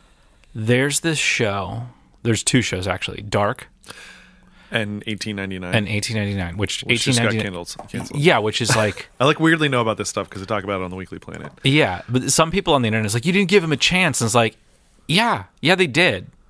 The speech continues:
Speaker 1: They gave him Dark. And guess what? They got another show out of it,
Speaker 2: Yeah.
Speaker 1: and it didn't do as well. So they're not gonna give you another season."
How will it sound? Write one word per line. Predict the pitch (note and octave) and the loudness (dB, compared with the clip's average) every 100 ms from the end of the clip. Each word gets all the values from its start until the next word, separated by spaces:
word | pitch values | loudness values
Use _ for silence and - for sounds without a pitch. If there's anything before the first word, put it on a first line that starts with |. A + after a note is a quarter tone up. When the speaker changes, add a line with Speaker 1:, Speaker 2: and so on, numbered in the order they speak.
| _ - | _ 0
Speaker 1:
They | C#3 | 2
gave | F#3+ E3 | 4 2
him | D3 A#2 A#2 - _ - | 2 0 -4 -14 _ -10
Dark. | G#2+ C3+ C3+ - - _ _ _ _ _ _ - | 2 4 4 0 -16 _ _ _ _ _ _ 0
And | A#2 | 2
guess | G#2+ A2+ - | 2 0 2
what? | D3 B2 G#2 | 2 2 0
They | A#2 | 2
got | C#3 | 2
another | B2 B2 A#2 | 2 2 0
show | - B2 A#2+ | 2 2 2
out | F2+ | 0
of | - | -2
it, | F2 - _ | -6 -6 _
Speaker 2:
Yeah. | G2 G2+ | -2 0
Speaker 1:
and | F#2+ F#2 | 0 -2
it | A2+ G#2+ | -2 0
didn't | B2 A2+ G#2 | 0 -2 0
do | A#2 | 2
as | G#2 F#2 | 2 0
well. | G#2 G#2 E2 E2+ _ _ _ _ _ _ _ _ _ _ _ _ - | 0 0 -2 -8 _ _ _ _ _ _ _ _ _ _ _ _ -6
So | - A#2+ A2 G2 G#2+ | 0 2 2 0 0
they're | G#2 | 2
not | A2 A2 | 2 0
gonna | - F#2+ | -2 -2
give | F#2+ F#2+ | -2 -2
you | F#2 F2 | 0 0
another | F2 E2+ | -2 -2
season." | - G#2+ F2+ - | -4 -4 -6 -10